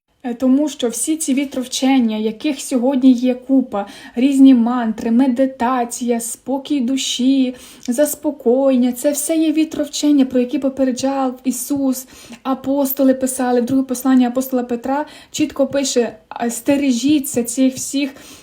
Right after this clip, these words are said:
брехунів, лжепророків, які вводять вас в ці вітровчення, щоб вам не відпасти від спасіння, а утверджуйтеся щодня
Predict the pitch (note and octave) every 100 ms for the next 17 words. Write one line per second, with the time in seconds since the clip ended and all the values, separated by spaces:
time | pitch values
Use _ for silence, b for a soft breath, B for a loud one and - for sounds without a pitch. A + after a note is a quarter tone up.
0 | B A#3 C4 D4 - C#4 A#3+ C4 C#4+ C4
1 | A#3 A3+ A3+ C4+ C#4 C#4+ C4+ C4 C#4+ C#4+
2 | C4 B3 B3 C4 A3 B3 D4+ B3+ A#3+ B3+
3 | C#4 - C4 B3+ C4 B3+ - C#4 C#4+ C#4
4 | C4 A#3 C4 B3 C4 B3+ - C4 C#4 D4
5 | - C4+ B B B B A3 C4+ C4 -
6 | C4 B3+ D4+ D4 B3+ G#3 G#3 B B -
7 | C4+ C4 B3+ C4+ C#4 C4+ C4 - B3 A#3
8 | B3+ A#3 - A3+ A3+ C4+ D4+